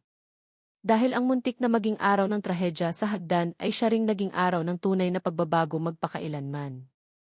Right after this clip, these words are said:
Naroon sila sa iisang bubong. Ang dating malamig na tahanan ay unti-unting napalitan ng init at halakhak ng bata. Lumipas ang mga taon, at ang munting sanggol na minsang iniligtas ng himala ay lumaking masigla.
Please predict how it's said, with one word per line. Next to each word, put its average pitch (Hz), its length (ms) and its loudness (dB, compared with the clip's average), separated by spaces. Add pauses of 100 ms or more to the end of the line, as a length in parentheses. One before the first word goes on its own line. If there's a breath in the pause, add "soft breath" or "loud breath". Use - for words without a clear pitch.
(440)
Naroon 254 400 6
sila 240 320 6
sa - 80 0
iisang 196 480 -2
bubong. 165 560 0 (880)
Ang 277 160 0
dating 285 240 4
malamig 277 400 4
na 247 80 2
tahanan 208 640 2
ay - 160 -4
unti-unting 226 560 0
napalitan 196 560 2
ng 175 160 -2
init 180 320 0
at - 240 -6
halakhak 165 480 -4
ng 156 80 -4
bata. 143 480 -8 (800)
Lumipas 294 560 2
ang 320 80 2
mga 302 320 2
taon, 180 400 0
at 190 240 0
ang 240 160 2
munting 240 240 2
sanggol 233 320 2
na 196 160 2
minsang 202 320 0
iniligtas 202 640 0
ng 175 80 -4
himala 160 640 -2
ay 170 160 -2
lumaking 170 480 0
masigla. 151 560 -6